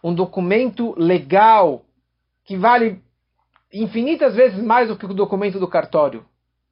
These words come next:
do que a certidão de casamento, que não vale nada, e nem a certidão de divórcio." Essa é uma questão,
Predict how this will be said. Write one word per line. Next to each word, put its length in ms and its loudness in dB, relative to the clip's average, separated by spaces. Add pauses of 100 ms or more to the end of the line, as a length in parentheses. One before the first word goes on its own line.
(240)
do 140 -4
que 100 -2
a 120 0
certidão 420 -2
de 100 -6
casamento, 600 -2
que 80 -12
não 80 -8
vale 200 -2
nada, 360 -8 (460)
e 100 -8
nem 120 0
a 100 -2
certidão 340 -4
de 140 -12
divórcio." 580 -4 (1200)
Essa 180 -10
é 20 -6
uma 100 -4
questão, 560 -4